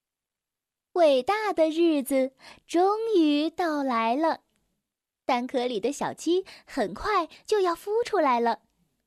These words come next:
如果是一个男孩儿，就叫做尚特；如果是一个女孩儿，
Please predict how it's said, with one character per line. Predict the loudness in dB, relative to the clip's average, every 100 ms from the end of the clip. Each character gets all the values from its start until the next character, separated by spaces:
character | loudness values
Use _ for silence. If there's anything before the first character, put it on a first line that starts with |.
| _ _ _
如 | 0 2
果 | 2 2 0
是 | -2
一 | -2
个 | -2 -4
男 | -4 -6
孩 | -4 -2
儿， | -2 -2 -8 -20 -8
就 | -6
叫 | -4 -4
做 | -2 -2 -2 -4
尚 | -8 -8 -8
特； | -8 -4 -4 -6 _ _ _ _ -8
如 | -4 -2
果 | 0 0 -2
是 | -4
一 | -4
个 | -2 -4
女 | -4
孩 | -6 -6
儿， | -4 -4 -4